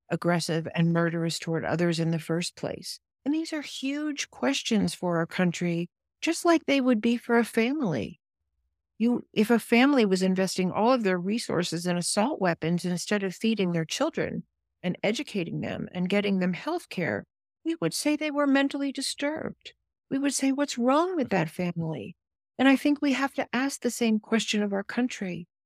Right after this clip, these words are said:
We have billions of dollars in resources that we could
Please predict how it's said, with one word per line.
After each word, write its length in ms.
We 80
have 460
billions 560
of 120
dollars 460
in 200
resources 680
that 180
we 120
could 160